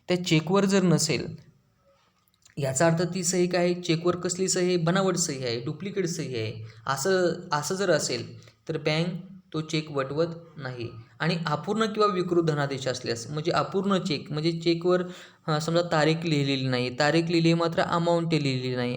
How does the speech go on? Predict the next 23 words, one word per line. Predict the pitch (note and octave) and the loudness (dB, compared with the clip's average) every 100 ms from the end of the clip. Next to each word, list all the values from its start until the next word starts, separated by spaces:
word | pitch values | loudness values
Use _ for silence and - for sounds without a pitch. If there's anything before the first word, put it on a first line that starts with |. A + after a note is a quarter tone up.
| - | 0
अमाऊंट | C#3+ E3 E3+ | 2 4 4
लिहिली | E3 E3 | 4 4
आहे | E3+ | 4
मात्र | E3+ E3 F3+ F#3 - - - | 2 2 2 0 -2 -18 -6
अंकामध्ये | D3 D3+ D3 E3+ E3+ E3+ | -2 0 0 2 4 4
लिहिली, | E3 F3 | 4 4
अक्षरामध्ये | E3+ E3 - F3+ F3+ E3 D#3+ | 2 0 0 0 2 2 2
लिहिली | D3 C3+ C3 | 2 0 0
नाही | B2+ B2+ B2+ | -2 -2 -4
किंवा | C3 E3 E3+ E3+ - - - | 0 4 4 2 -4 -12 -2
सर्व | D#3+ D#3+ | 0 4
या | E3+ F3 E3 | 4 4 2
सर्व | E3+ F3+ F3 C#3+ | 4 4 4 2
दिनांक | C#3 D3+ E3 D#3+ | 0 2 2 4
लिहिले | D#3+ D#3+ | 4 6
आहे, | E3 E3 E3 A3 - _ - | 4 2 -4 -12 -14 _ -4
अ, | C#3+ C#3+ C#3+ | 0 0 0
अंकामध्ये | D3+ D3 E3 E3+ E3+ E3+ E3+ | 0 2 2 4 4 4 0
किंवा | - D#3+ | 0 0
अक्षरामध्ये | D#3 E3 D#3+ E3 E3 E3+ E3+ - - - | 2 0 2 4 6 4 0 -16 -12 -2
रक्कम | C#3+ C#3+ F3 F3 | 0 2 2 4
लिहिलेली | E3 E3 E3 E3 | 6 6 6 6
आहे | E3 E3+ | 4 4